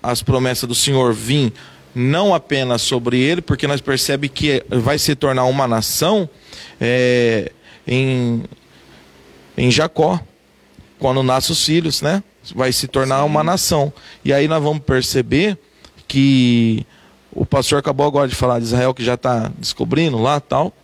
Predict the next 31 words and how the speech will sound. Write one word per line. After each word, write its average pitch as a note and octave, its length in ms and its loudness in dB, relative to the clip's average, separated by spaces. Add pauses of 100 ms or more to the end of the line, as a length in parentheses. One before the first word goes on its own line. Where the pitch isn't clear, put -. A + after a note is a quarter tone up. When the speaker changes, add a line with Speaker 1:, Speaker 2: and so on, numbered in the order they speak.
(480)
Speaker 1:
é D3 280 0
um, G3+ 560 -2
uma G3+ 360 0
das A3 220 -2
partes F3+ 600 -4 (360)
do E3 120 0
propósito D3+ 680 0
que F3 140 -6
foi E3+ 320 0 (120)
estabelecido D3+ 840 0
sobre E3 360 2 (140)
Abraão, F3 400 2 (720)
que C#3+ 360 4
as B2+ 200 0
famílias D#3 440 0
seriam D3+ 320 0
abençoadas, B2 640 0
e - 20 -6
tu G#3 240 2
serás D3 440 2
uma C3 200 0
bênção. A2+ 480 -2
Tudo G3 220 -2
que F3 100 0
acontece C3 640 0
em B2+ 80 2
Israel A#2 420 0 (320)
como C#3 240 0
bênção C#3 540 0 (340)
é C3+ 160 0
pelaquilo F3 840 0